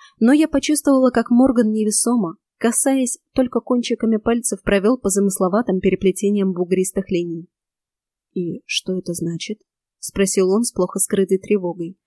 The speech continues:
Я вздохнула и затараторила, рассказывая ему про свою гениальную идею обыскать комнату Дани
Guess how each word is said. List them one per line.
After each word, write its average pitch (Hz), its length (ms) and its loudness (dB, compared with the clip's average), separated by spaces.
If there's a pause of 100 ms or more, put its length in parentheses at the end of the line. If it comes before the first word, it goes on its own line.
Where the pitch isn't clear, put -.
(260)
Я 196 120 2
вздохнула 202 560 0
и 226 40 2
затараторила, 220 760 0
рассказывая 247 580 2
ему 226 200 2
про 202 120 -4
свою 196 260 0
гениальную 196 640 0
идею 214 260 0
обыскать 185 380 -6
комнату 185 380 -2
Дани 185 380 -2